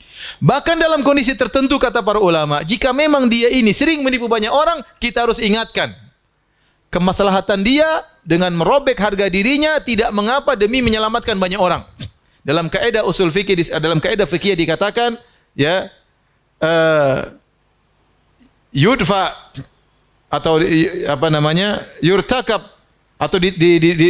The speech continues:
di, ditolak kemaslahatan khusus demi kemaslahatan yang, yang besar. Ya, nggak ada masalah. Ya. Atau yu-, yuh-, yutahammal adarul khas lidaf'i adarul am.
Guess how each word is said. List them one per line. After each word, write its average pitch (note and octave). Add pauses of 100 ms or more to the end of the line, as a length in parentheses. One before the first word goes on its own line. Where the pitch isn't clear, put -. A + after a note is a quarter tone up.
di, E3+
ditolak G3+
kemaslahatan F3+
khusus C4+
demi G#3+
kemaslahatan F#3+
yang, A3 (460)
yang D#3+
besar. B2 (800)
Ya, B2
nggak D3+
ada F3+
masalah. D#3+ (560)
Ya. B2 (300)
Atau E3+
yu-, F3
yuh-, G#3+
yutahammal F#3+ (260)
adarul G3
khas -
lidaf'i A3+
adarul A3
am. C3+